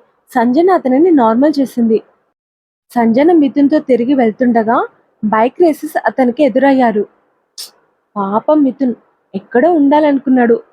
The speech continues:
ఇక్కడున్నాడు వీల్ చైర్‌లో. అందుకే అంటారు,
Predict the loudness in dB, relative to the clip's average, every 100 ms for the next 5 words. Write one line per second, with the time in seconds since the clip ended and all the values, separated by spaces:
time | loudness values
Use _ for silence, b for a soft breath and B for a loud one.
0 | -16 -8 -2 0 2 0 0 -2 _ -2
1 | 2 2 0 -2 -2 -2 -4 _ _ _
2 | _ _ -4 -2 0 0 0 2 0 0